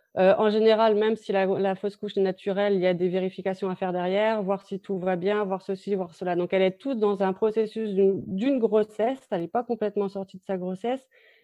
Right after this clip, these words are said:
et on vient déjà lui parler d'un autre bébé. Euh, cette idée-là, finalement, elle, ça veut dire on, on invalide ce que je suis en train de ressent-, ressentir. C'est comme si cette grossesse-là n'existe pas. On me parle déjà d'un autre bébé alors que je, je suis toujours pas, je suis encore soit enceinte, soit je suis toujours pas, euh, psychologiquement, euh,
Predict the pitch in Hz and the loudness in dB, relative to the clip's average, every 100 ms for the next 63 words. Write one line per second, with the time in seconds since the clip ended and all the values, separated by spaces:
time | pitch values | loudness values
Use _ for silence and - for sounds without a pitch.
0 | - 202 208 208 220 233 214 202 214 196 | 2 4 4 4 4 2 0 -2 0 0
1 | 190 208 185 202 170 - _ _ _ _ | 2 2 2 0 -2 -8 _ _ _ _
2 | _ - 180 170 - 233 220 202 208 254 | _ 2 2 2 0 -2 0 2 2 2
3 | 233 202 202 214 214 247 - 190 180 190 | 0 0 0 0 -2 -2 -2 -4 -2 -4
4 | 233 180 180 - 185 180 180 175 185 254 | -6 -4 -4 -4 -2 -2 -2 -2 2 2
5 | 240 233 202 196 208 196 202 - 196 190 | 4 2 2 -2 -2 -2 -4 -2 -2 0
6 | 196 190 - - 185 196 196 196 277 277 | -2 -6 -12 -6 -4 -2 -4 -4 -6 -2
7 | 220 220 220 247 233 196 196 196 196 220 | -2 0 -2 -4 -6 -4 -2 -4 -4 -2
8 | 214 185 190 - 180 247 269 196 208 202 | 0 0 -4 -6 -4 -4 -2 2 2 2
9 | 240 214 214 202 196 175 196 226 233 196 | 2 2 2 2 2 2 2 2 2 0
10 | 190 165 190 175 180 - 190 226 220 196 | -4 0 0 0 -4 -6 -8 -4 -4 -4
11 | 226 226 202 180 185 226 214 - - - | 0 2 2 0 -2 0 0 0 -6 -6
12 | 202 196 269 285 _ _ _ _ - 226 | -4 -4 -6 -8 _ _ _ _ -6 0
13 | 247 214 196 202 190 214 208 - 233 196 | 2 2 -2 -4 -4 -2 -2 0 2 2
14 | 185 - 196 196 190 190 196 208 220 190 | -2 -6 -2 0 0 -2 -2 0 0 0
15 | 175 175 170 | 0 0 -4